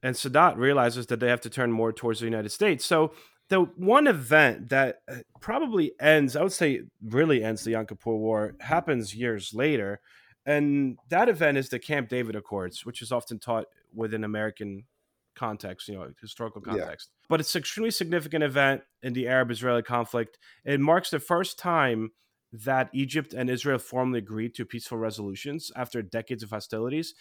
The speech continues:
Speaker 1: And this happens, uh, was signed on September seventeenth in nineteen seventy-eight. And the key participants in the Camp David Accords were obviously Egypt. So you had, uh, Sadat, you had the Israeli Prime Minister, and you had the United States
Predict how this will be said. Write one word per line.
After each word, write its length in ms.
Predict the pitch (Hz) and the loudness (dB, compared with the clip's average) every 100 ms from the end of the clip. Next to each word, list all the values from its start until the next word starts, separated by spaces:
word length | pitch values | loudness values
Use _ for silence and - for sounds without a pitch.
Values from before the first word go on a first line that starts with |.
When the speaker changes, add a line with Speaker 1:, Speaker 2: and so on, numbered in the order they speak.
| - - - | -20 -16 -6
Speaker 1:
And 80 | 170 | -4
this 100 | 180 | -2
happens, 480 | 262 226 170 - - | -2 -2 -4 -6 -4
uh, 220 | 139 135 | -2 -2
was 120 | 127 | -2
signed 220 | - 160 156 | -2 0 0
on 60 | |
September 400 | - 127 160 180 | -2 -4 -4 -2
seventeenth 640 | 185 160 143 - 135 123 - | -2 -2 -4 -4 -4 -4 -6
in 420 | - 123 120 117 - | -8 -4 -2 -4 -6
nineteen 440 | 113 120 131 165 160 | -8 -8 -6 -8 -8
seventy-eight. 680 | - 131 147 165 101 92 - - | -6 -6 -4 -4 -4 -8 -14 -6
And 160 | 139 131 | -2 0
the 100 | 127 | -2
key 200 | - 185 | -4 -6
participants 720 | 190 180 170 - 131 127 - | -6 -6 -8 -6 -6 -6 -8
in 120 | - 120 | -6 -4
the 80 | |
Camp 280 | 117 135 131 | -4 -4 -4
David 220 | 123 120 | -4 -4
Accords 400 | 135 135 113 113 | -6 -4 -6 -6
were 140 | 120 110 | -6 -4
obviously 540 | 107 107 - 110 107 110 - | -4 -4 -8 -6 -8 -10 -8
Egypt. 400 | 123 104 117 - | -6 -4 -6 -8
So 200 | - 123 | -8 -6
you 140 | 113 | -4
had, 340 | 113 120 113 113 - | -4 -2 -4 -6 -10
uh, 100 | 107 | -10
Sadat, 540 | - 139 120 117 117 - _ | -8 -2 2 4 4 0 _
you 220 | 139 151 | 0 0
had 480 | 135 139 135 135 120 | 2 4 4 4 4
the 120 | 127 | 0
Israeli 460 | 127 117 143 147 143 | 0 2 4 4 2
Prime 300 | 139 139 135 | 0 0 2
Minister, 460 | 160 170 - 196 185 | 2 0 -2 -2 -2
and 280 | - 147 143 | 0 2 2
you 180 | 135 139 | 0 -2
had 380 | 127 131 127 117 | 0 0 0 0
the 80 | 120 | 0
United 340 | 120 117 117 | 0 0 -2
States 680 | - 120 110 107 - - - | -4 -4 -2 -4 -10 -12 -14